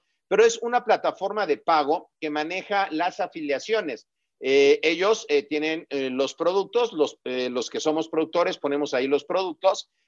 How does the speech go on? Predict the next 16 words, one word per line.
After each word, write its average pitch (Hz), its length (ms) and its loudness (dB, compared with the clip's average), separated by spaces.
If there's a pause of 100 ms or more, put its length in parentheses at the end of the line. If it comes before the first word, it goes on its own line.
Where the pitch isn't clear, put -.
(140)
y 165 80 0
va 233 160 6
el 269 100 4
afiliado 208 400 4
y 180 60 -4
puede 190 220 -2
escoger 170 360 -2
el 165 160 0
producto 151 640 0
que 143 160 -2
mejor, 139 420 -2
eh, 127 320 0 (220)
vaya 147 400 4
con 123 160 -6
su 156 120 0
audiencia. 151 640 2